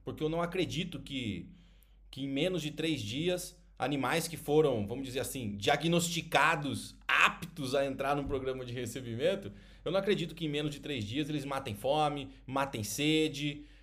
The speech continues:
é, comecem a estabelecer uma estrutura social, tá certo? Tem um tempo, entre aspas, de respirar,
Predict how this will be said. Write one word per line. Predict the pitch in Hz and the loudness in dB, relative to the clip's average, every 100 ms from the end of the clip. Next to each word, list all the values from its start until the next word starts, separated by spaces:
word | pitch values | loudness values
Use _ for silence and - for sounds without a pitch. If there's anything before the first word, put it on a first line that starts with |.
| - - | -20 -6
é, | 107 107 104 101 101 | 0 0 0 -2 -2
comecem | 135 123 139 160 139 131 | -2 0 0 0 -2 -6
a | |
estabelecer | - 120 123 113 113 | -4 -4 -4 -6 -6
uma | 127 123 | -4 -6
estrutura | 104 117 104 117 107 | -6 -8 -8 -6 -6
social, | 110 104 104 110 147 147 147 135 | -8 -8 -6 -2 0 2 2 -2
tá | 104 | -6
certo? | - 156 156 120 | -2 0 0 -4
Tem | 120 151 | -6 -6
um | 156 | -6
tempo, | - 139 180 175 - 107 - - - | -2 0 2 0 -4 -8 -8 -10 -10
entre | 131 135 131 | -8 -4 0
aspas, | 120 151 - 156 147 | 2 0 -2 -4 -2
de | 151 | -2
respirar, | 156 151 - 190 240 - - - | 0 -2 -2 4 6 8 4 -2